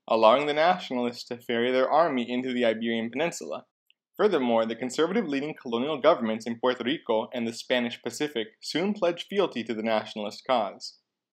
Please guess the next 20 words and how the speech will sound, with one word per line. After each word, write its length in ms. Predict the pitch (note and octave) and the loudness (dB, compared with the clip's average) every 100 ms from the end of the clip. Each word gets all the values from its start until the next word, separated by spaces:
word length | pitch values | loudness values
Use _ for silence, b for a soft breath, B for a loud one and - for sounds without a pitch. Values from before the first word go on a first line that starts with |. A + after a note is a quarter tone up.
| _ _ _ _ _ _ _ _ _ _ - | _ _ _ _ _ _ _ _ _ _ -6
With 140 | C#3+ | 0
the 100 | C#3 | 6
outbreak 300 | D3 D#3+ F#3 | 6 6 2
of 100 | F3 | 0
the 80 | D#3+ | 0
conflict, 640 | E3 D#3+ F#3 A#2 A2+ - - | 2 2 2 -4 -8 -10 -10
the 100 | C3 | -8
far 300 | - C3 F3 | 4 6 8
left 260 | D3+ C#3+ - | 6 2 0
demanded 380 | C#3+ B2 A#2 G#2+ | -2 0 0 -2
that 120 | E2 | -4
the 60 | A2+ | 4
government 420 | B2 C3+ C#3 C3 | 4 4 0 0
arm 220 | B2 D#3+ | 2 4
the 60 | E3+ | 2
workers 480 | D#3 F#3+ - A#2 - | 0 -2 -4 -8 -10
to 100 | A#2+ | -8
combat 340 | A#2+ A#2 A2 A#2 | -2 0 0 -2
the 60 | |
nationalists. 880 | A#2+ B2 B2+ - A2 F#2+ - - - | 0 2 0 -4 -10 -12 -14 -16 -18